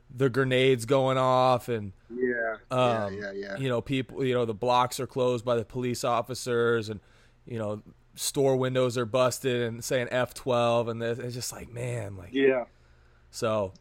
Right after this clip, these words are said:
Speaker 1: <clears throat> but that, I mean,
Speaker 2: You know,
Speaker 1: yeah,
Speaker 2: yeah, that's,
Speaker 1: man.
Speaker 2: that's sad.
Speaker 1: It is.
Speaker 2: But,
Speaker 1: It's,
Speaker 2: um,
Speaker 1: it, and, and this is a big reason I thought, Oh man, this is a perfect time to get I G 'cause,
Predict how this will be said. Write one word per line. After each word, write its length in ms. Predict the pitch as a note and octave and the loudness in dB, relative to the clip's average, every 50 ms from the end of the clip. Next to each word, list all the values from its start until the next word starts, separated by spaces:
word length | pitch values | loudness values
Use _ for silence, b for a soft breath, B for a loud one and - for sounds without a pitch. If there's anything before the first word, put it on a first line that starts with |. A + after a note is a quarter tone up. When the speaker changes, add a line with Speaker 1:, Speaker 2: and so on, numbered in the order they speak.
| _ - | _ -12
Speaker 1:
<clears throat> 200 | - - C3+ C3+ | -10 -10 -6 -4
but 120 | A#2+ C#3 | 0 4
that, 220 | C#3+ D#3+ F#3+ G3+ E3 D3 | 6 8 8 8 6 4
I 40 | D#3 | 2
mean, 240 | D3+ D3 C3+ B2 - | 0 0 -2 0 6
Speaker 2:
You 160 | - F#3 F#3+ F3 | 8 10 10 10
know, 280 | D3 C3 C3 B2+ - - - - - - - - - - - - - - - - - | 8 4 -4 -8 -16 -18 -18 -20 -20 -18 -18 -18 -16 -18 -18 -18 -20 -20 -20 -16 -10
Speaker 1:
yeah, 100 | G#2+ A2 | -6 -4
Speaker 2:
yeah, 140 | A#2+ A2+ G2+ | -4 -4 -4
that's, 300 | G#2 F#2 F#2 F#2 - - | -6 -8 -8 -10 -8 -6
Speaker 1:
man. 60 | C3 C3+ | -4 -4
Speaker 2:
that's 120 | - - | -4 -4
sad. 360 | - G#2 G#2 G#2 G#2+ G2+ F#2+ - - - - - - - - - - - - - | -4 -4 -4 -4 -4 -6 -8 -10 -14 -16 -18 -20 -20 -20 -20 -20 -20 -20 -14 -8
Speaker 1:
It 160 | - C#3+ D#3 | -4 -2 2
is. 320 | F3 F#3 F#3+ F3+ D#3 C3 A#2+ | 2 4 4 4 4 2 0
Speaker 2:
But, 60 | C3+ | -2
Speaker 1:
It's, 160 | - - F#2 | -4 -6 -8
Speaker 2:
um, 160 | F2+ F2 E2 - - - | -8 -10 -14 -16 -12 -8
Speaker 1:
it, 160 | C#3+ D3+ - - - B B B B B B B B B | -8 -8 -8 -10 -16 B B B B B B B B B
and, 180 | C#3+ D3 C#3 C#3+ | -2 -2 0 0
and 80 | C#3+ | 0
this 120 | E3+ F3+ D#3 | 0 0 -2
is 40 | |
a 40 | D3+ | -2
big 220 | B2+ B2 D3+ D#3+ D3+ | 0 2 2 2 2
reason 380 | C#3+ C#3 C3+ A#2+ B2+ B2 A2+ - | 2 0 0 0 -2 -6 -4 -2
I 100 | A#2+ B2+ | -2 -2
thought, 300 | B2 D3+ C#3 A#2 - - _ _ _ _ _ _ _ - | 0 2 2 0 0 -2 _ _ _ _ _ _ _ -8
Oh 160 | A2+ A2+ G#2 | -6 -4 -4
man, 180 | F#2 A#2 A#2 A2+ | -4 -4 -4 -6
this 120 | A#2+ A2+ | -6 -6
is 40 | - | -8
a 60 | A#2 | -8
perfect 440 | - - - - C#3+ C3+ - C3+ - | -12 -8 -4 -2 -2 -2 -2 -4 -6
time 140 | C3+ B2+ A#2 | -6 -6 -4
to 60 | A2+ | -4
get 120 | G#2+ A#2+ | -2 0
I 140 | A2+ A2+ A2 | 0 0 0
G 180 | G2+ A2+ B2 A2+ | 0 -2 -6 -4
'cause, 220 | - B2+ A#2 - | -4 -4 -4 -6